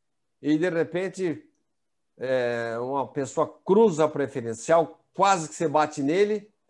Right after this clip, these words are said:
e você abre o vidro e homenageia a mãe dele. E alguém, a esposa pergunta, "Por que que você soltou esse palavrão aí?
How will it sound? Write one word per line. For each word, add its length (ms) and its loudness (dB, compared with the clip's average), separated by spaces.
e 60 -14
você 460 0
abre 720 6
o 180 -2
vidro 380 2
e 200 2
homenageia 840 6
a 140 8
mãe 200 6
dele. 400 -4
E 80 -4
alguém, 380 4
a 200 2
esposa 420 0
pergunta, 300 -2
"Por 60 -20
que 140 -2
que 60 -12
você 200 -6
soltou 360 2
esse 100 -2
palavrão 520 2
aí? 200 0